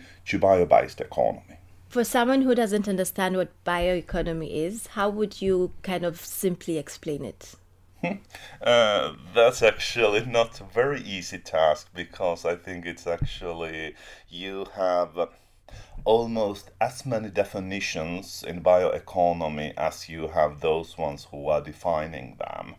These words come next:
Speaker 1: For me, bioeconomy is, uh, sustainable utilization of, uh, bio-based raw materials.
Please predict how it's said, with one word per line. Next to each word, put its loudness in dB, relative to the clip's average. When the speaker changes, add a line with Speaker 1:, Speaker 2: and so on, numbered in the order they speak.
Speaker 1:
For 2
me, -2
bioeconomy 0
is, -6
uh, 6
sustainable -2
utilization -4
of, 0
uh, 6
bio-based 2
raw 2
materials. -6